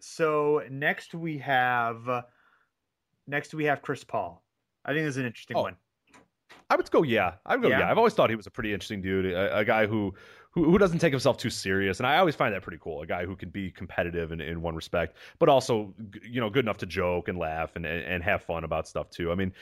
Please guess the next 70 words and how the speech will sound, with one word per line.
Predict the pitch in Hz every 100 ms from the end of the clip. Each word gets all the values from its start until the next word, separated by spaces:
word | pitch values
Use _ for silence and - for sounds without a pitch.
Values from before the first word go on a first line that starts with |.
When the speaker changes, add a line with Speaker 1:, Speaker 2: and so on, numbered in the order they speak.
| - -
Speaker 2:
he's | 214 190
obviously | 175 - 143
there, | 120 123
there's | 135 139
been | 135
points | 110 110 98
in | 98
his | 85
career | 101 92
where |
he's | 90
been | 90
a | 87
little | 85
surly | 82 - 87 85 85
and |
there's | 82 80
been | 85
issues | 80 - 87 80
or |
whatever, | 82 82 82
but | 87 -
I | 147
would | 107
say | - 90
pretty | 95 80
easily | 80 76 69
a | 64 71
cool | - 76
dude. | 73 69 73
Speaker 1:
Yeah, | 104 -
the | 156
Speaker 2:
And | 147
the, | 147
the | 131 135
Nationwide | 139 - 104 90
commercials, | 92 85 90 82
or |
the | 85
State | 131 98
Farm | 95
commercials | 82 78 76
rather, | 82 76 73 71 -
only, | 71 76 73 - _
you | 80
know, | 71
go | 80
to | 71
help | 76 -
that, |
Speaker 1:
Well, | 254 240 220 202 180
Speaker 2:
so. |
Speaker 1:
uh, | 147 170 131 143 151 147 139 143 151 143
he, | 151 156 135 _ 147
although | 147 151
he's | 139 156
crossing | - 180 - 156
that | 147 123
line | 131 127 120
into | 117 117
oversaturation | 110 110 117 -
Speaker 2:
He's | 208
getting, | 160 214 160
they're | 165
getting | 156 165 165 120
Speaker 1:
a |
little | 113 104
bit. | 107
Speaker 2:
close. | 120
Speaker 1:
Yeah. | 117 104